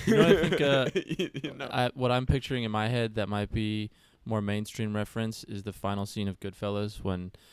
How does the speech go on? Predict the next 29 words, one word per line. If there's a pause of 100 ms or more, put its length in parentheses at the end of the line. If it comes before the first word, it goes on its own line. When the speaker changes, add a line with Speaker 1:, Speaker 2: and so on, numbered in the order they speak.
(140)
Speaker 1:
Henry
Hill
is
in
witness
protection
out
in
rural
Colorado,
and
he's
walking
out
to
the
end
of
his
driveway,
picking
up
the
newspaper,
and
he
just
hates
everything.